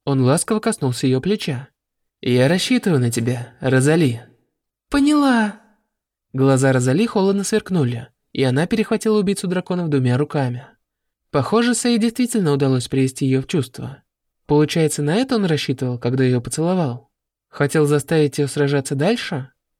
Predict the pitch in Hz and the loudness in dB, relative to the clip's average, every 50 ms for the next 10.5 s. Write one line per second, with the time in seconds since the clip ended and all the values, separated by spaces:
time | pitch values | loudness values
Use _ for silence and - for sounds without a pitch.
0 | _ _ _ - - 143 139 135 135 135 135 143 147 147 185 175 202 202 208 220 | _ _ _ -10 -4 0 2 2 4 4 4 2 0 0 -2 -2 -2 0 0 2
1 | 233 233 214 - - 185 165 151 143 131 131 131 127 123 123 147 202 226 - - | 2 2 0 0 -2 -2 0 0 0 0 0 0 0 -2 -2 -2 -4 -4 -2 -2
2 | 233 214 190 - 151 139 131 135 127 123 127 127 123 127 127 143 - _ _ _ | 0 0 0 0 0 0 0 0 0 -2 -2 -6 -8 -10 -12 -14 -18 _ _ _
3 | _ _ _ _ _ _ _ _ _ - - - - 143 131 156 156 139 - - | _ _ _ _ _ _ _ _ _ -20 -10 -4 -4 -2 0 0 0 -2 -2 -2
4 | - 147 143 143 139 139 131 123 - - 135 127 131 135 170 214 247 240 185 131 | 0 2 2 2 2 0 -2 -4 -4 -4 -2 -2 0 -2 -2 -2 -2 -2 -4 -4
5 | - - - - _ _ _ _ _ - 160 151 - - 151 139 131 170 202 - | -6 -10 -12 -16 _ _ _ _ _ -8 -6 -6 -4 -4 -4 -2 -2 -2 -2 -2
6 | 233 208 - 233 220 202 196 143 120 123 - _ _ _ _ _ _ _ _ _ | -4 -4 -2 -2 -2 0 0 -2 -2 -4 -10 _ _ _ _ _ _ _ _ _
7 | _ - 156 147 143 139 139 156 202 233 247 240 220 180 147 143 139 135 135 127 | _ -4 -2 0 0 0 0 0 0 0 0 0 -2 0 0 0 0 0 0 -2
8 | - 143 135 - 135 135 123 - - - - 131 127 127 127 135 135 135 127 - | -2 -4 -2 -2 -2 -2 -4 -6 -10 -12 -8 -4 -2 0 0 2 2 0 0 -2
9 | 196 214 226 240 220 - 220 196 214 214 214 202 - - 214 214 202 - 233 226 | -2 -2 -2 -2 -2 -2 -2 0 0 0 -2 -2 -4 -4 -6 -6 -2 -2 -2 0
10 | 196 196 165 127 120 117 113 123 - | 0 0 0 0 -2 -4 -6 -10 -16